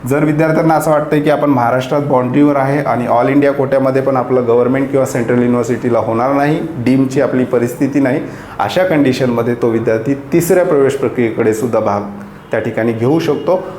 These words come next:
Other स्टेटसाठी प्रत्येक स्टेटची वेगवेगळी वेबसाईट आहे. इथे मात्र प्रत्येक स्टेटचा वेगवेगळा फॉर्म विद्यार्थ्यांना भरावा लागतो.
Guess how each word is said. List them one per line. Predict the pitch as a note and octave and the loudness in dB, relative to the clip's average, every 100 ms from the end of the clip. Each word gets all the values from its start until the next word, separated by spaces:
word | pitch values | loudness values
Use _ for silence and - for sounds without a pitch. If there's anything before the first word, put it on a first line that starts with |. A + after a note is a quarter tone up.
| - | -2
Other | A2 C#3 E3+ | 0 2 0
स्टेटसाठी | E3 D#3+ D3+ D#3 C3 C3+ D3+ | 0 -2 -2 -2 -4 0 0
प्रत्येक | C#3+ C3+ - E3 E3+ - - - | 0 -2 0 0 0 -4 -12 -16
स्टेटची | - C#3+ C#3 C3+ D#3+ | -6 0 0 2 2
वेगवेगळी | C#3 B2 B2 C3 C#3+ | 2 2 2 4 4
वेबसाईट | C3+ F#2+ A#2+ A2+ | 4 2 -2 0
आहे. | C3 | 2
इथे | B2 C3 | 0 0
मात्र | B2+ A2+ B2 | 0 0 -2
प्रत्येक | A#2+ A#2 C#3 C#3 | -4 -2 -2 -2
स्टेटचा | C3+ C3 C#3 C#3 C#3+ | -2 0 0 0 0
वेगवेगळा | C3+ G#2+ A#2 A#2 A#2+ | 0 0 0 0 0
फॉर्म | A2+ A#2+ A2+ | 0 -2 0
विद्यार्थ्यांना | A2 A2 G#2 G#2+ A2+ | 0 -2 0 0 0
भरावा | A#2 G2+ B2 C#3 | 0 0 2 2
लागतो. | B2+ - | 0 0